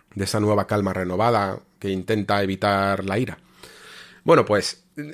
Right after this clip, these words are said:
dentro de este contexto de lo que fue dos mil dieciocho,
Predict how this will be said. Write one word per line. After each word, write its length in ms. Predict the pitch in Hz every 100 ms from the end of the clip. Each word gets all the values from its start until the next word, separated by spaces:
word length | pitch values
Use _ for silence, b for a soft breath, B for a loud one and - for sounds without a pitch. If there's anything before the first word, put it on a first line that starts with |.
| -
dentro 300 | 131 143 214
de 60 | 214
este 180 | 160 143
contexto 600 | 113 107 196 - 120 175 -
de 140 | 120
lo 80 | 110
que 80 | 110
fue 160 | 147
dos 160 | 139 120
mil 140 | 135
dieciocho, 640 | 123 107 127 185 135 202